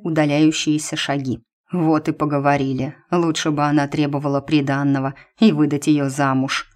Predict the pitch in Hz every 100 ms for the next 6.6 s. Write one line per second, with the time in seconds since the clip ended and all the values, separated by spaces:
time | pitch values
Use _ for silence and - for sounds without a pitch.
0 | _ _ _ - 147 151 143 147 143 -
1 | 165 156 151 - 147 151 143 143 143 139
2 | 143 147 139 - - _ _ _ _ -
3 | 185 180 233 202 190 160 151 143 135 -
4 | - 220 247 - - - 170 147 151 247
5 | 240 220 - 143 139 135 139 220 - 160
6 | 143 139 139 139 135